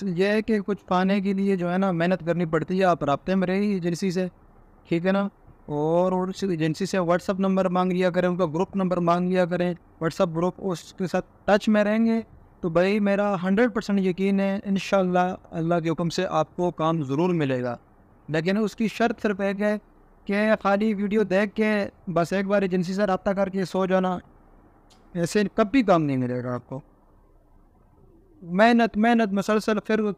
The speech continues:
फिर, फिर जब तक आप कामयाब ना हो, जब तक आपको काम ना मिले, मेहनत करते रहना है आपने, ठीक है।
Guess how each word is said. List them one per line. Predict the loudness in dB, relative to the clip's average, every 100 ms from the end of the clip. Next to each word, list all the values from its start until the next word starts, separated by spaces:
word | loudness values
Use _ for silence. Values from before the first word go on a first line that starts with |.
| -2
फिर, | -2 -2
फिर | -2 -2
जब | 2 2 4
तक | 0 2
आप | -2 -2
कामयाब | -4 2 2 4
ना | 0
हो, | -2 -2 -6 _ -2
जब | 0 0
तक | -2
आपको | -2 -4
काम | -2 0 2
ना | 0
मिले, | -2 -2 -4 -6 _ -4
मेहनत | 0 2 0 -2 -14 -4
करते | -2 2 2
रहना | 2 0
है | -2
आपने, | -4 -4 -4 -4 -6 _ _ _ _ _
ठीक | -4 -2
है। | -2